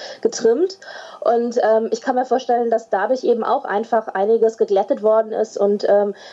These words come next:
wie gesagt, wie du gesagt hast, niedlicher gemacht worden ist, um einfach ein größeres Publikum anzusprechen und auch eben diese Kinderebene abzuholen.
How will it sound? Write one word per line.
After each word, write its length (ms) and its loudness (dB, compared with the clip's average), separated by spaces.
wie 100 4
gesagt, 320 0
wie 60 -4
du 80 0
gesagt 200 0
hast, 160 -4
niedlicher 400 -2
gemacht 320 -2
worden 220 2
ist, 160 0
um 80 -2
einfach 320 -2
ein 80 -2
größeres 340 4
Publikum 420 0
anzusprechen 680 -2
und 120 0
auch 120 0
eben 220 2
diese 160 0
Kinderebene 640 0
abzuholen. 720 -2